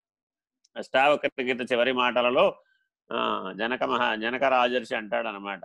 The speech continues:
"ఏమైనా చెప్దామనుకుంటే నా స్వస్థితి పోతుందండి బాబు, ఏమైనా ఆలోచిద్దామంటేనే నా స్వస్థితి పోతుంది, ఏమైనా వ్యవహరిద్దామని అసలు తలంపు కలగగానే, వృత్తి కలగగానే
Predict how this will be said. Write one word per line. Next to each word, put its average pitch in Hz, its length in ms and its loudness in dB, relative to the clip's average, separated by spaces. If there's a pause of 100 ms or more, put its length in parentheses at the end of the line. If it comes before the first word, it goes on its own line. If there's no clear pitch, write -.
(160)
"ఏమైనా 190 440 0
చెప్దామనుకుంటే 233 880 -2
నా 226 160 2
స్వస్థితి 196 440 -2
పోతుందండి 175 500 -6
బాబు, 107 220 -6 (1200)
ఏమైనా 165 240 0
ఆలోచిద్దామంటేనే 220 1000 0
నా 208 160 0
స్వస్థితి 185 360 -6
పోతుంది, 165 500 -10 (840)
ఏమైనా 190 240 0
వ్యవహరిద్దామని 208 1000 2
అసలు 220 340 -4
తలంపు 220 460 -2
కలగగానే, 233 640 0
వృత్తి 185 520 -10
కలగగానే 214 1080 0